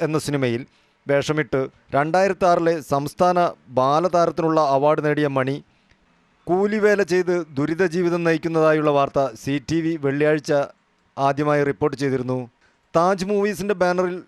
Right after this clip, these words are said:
താജുദ്ദീൻ നിർമ്മിച്ച് പി ബാബു സംവിധാനം ചെയ്യുന്ന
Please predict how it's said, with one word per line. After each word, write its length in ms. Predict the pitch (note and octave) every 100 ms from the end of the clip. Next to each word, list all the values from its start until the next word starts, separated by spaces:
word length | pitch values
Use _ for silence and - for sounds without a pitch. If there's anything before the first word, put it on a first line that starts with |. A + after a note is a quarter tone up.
| _ _ _ _ _ -
താജുദ്ദീൻ 480 | D3 D#3+ D#3+ F#3 F#3
നിർമ്മിച്ച് 340 | E3+ E3+ D3+ E3 - -
പി 80 | D#3 E3
ബാബു 300 | D#3 D#3 F3 E3+
സംവിധാനം 380 | E3+ E3 E3 D#3+
ചെയ്യുന്ന 260 | E3 D#3